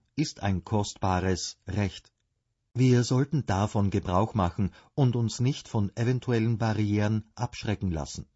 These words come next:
Nur wenn wir aktiv für unsere Forderungen und Rechte eintreten, hörbar und sichtbar sind,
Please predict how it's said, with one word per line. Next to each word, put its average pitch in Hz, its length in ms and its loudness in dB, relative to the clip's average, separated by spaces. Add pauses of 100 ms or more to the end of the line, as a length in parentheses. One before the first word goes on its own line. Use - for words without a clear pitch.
(600)
Nur 120 300 6
wenn 113 180 4
wir 113 160 2
aktiv 127 640 -2
für 95 180 -4
unsere 101 320 0
Forderungen 120 680 0
und 101 280 0
Rechte 110 360 -2
eintreten, 110 580 0 (300)
hörbar 110 520 2
und 87 180 -4
sichtbar 90 440 -4
sind, 117 280 0